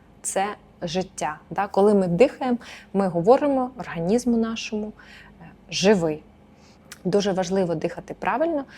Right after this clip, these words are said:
і насичувати наш, е, мозок киснем. А не всі люди, навіть дуже маленький відсоток людей дихає правильно, тому якщо ми ще й використовуємо дихальні практики, ми дуже сильно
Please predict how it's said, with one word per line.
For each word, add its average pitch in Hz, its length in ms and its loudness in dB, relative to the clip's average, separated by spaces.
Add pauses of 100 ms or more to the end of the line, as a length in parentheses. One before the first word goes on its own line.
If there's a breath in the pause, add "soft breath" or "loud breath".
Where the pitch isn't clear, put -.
(320 loud breath)
і 208 200 2 (100)
насичувати 196 960 -2
наш, 170 520 -8
е, 156 40 -16 (220)
мозок 175 500 -2
киснем. 233 580 0 (540 loud breath)
А 185 240 6 (180)
не 214 220 4
всі 208 440 2
люди, 185 540 2
навіть 208 360 2 (140)
дуже 226 260 4
маленький 196 540 0
відсоток 175 460 -2
людей 170 280 -2
дихає 165 420 -4
правильно, 247 460 4
тому 196 380 0
якщо 175 340 0
ми 175 140 0
ще - 240 -2
й 165 40 2
використовуємо 170 760 -4
дихальні 160 400 -8
практики, 247 480 0
ми 180 100 -4
дуже 170 240 -6
сильно 269 340 2